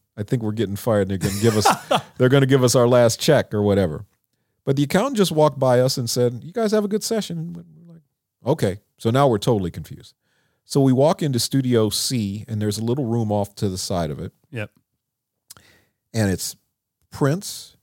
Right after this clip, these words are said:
Speaker 1: Morris, Jesse, me, and Terry sitting in the room. And we sit down, and we're kinda like, "Hey, what's up, what's up, blah, blah, blah."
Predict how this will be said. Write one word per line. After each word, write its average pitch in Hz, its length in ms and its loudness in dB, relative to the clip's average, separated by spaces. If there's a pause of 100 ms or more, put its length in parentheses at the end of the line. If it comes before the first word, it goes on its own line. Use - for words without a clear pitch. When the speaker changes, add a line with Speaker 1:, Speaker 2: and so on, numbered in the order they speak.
Speaker 1:
Morris, 110 640 -4
Jesse, 101 540 -4 (180)
me, 95 260 -6
and 95 160 -8
Terry 87 300 -4 (120)
sitting 98 300 -6
in 95 80 -4
the 95 60 -6
room. 110 160 -8 (1300)
And 95 280 -6
we 95 100 -10
sit 113 200 -2
down, 110 340 -2 (420)
and 110 100 -4
we're 156 100 -2
kinda 160 220 -2
like, 117 160 0
"Hey, 156 80 0
what's 143 160 -6
up, 147 120 -6
what's 135 140 -12
up, 143 200 -10
blah, 120 140 -8
blah, 127 100 -8
blah." 139 240 -8